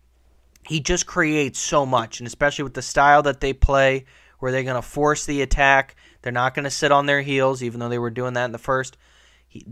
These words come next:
that's his style of play, and I think it matches what John Tortorella wants to do so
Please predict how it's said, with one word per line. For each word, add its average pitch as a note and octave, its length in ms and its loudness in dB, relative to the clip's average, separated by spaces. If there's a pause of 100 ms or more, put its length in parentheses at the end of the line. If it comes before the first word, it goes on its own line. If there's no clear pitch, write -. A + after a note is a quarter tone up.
that's C#3 320 4
his E3 140 -4
style C#3+ 420 2
of B2+ 100 -4
play, C#3 220 2
and A#2 80 -4
I A2+ 80 -6
think C3 240 -8
it B2+ 100 -4
matches B2 420 -6
what A#2+ 120 -6
John A#2+ 260 -4
Tortorella A#2 500 -6
wants A2 260 -12
to A2+ 100 -18
do G#2+ 320 -12 (340)
so A2 540 -6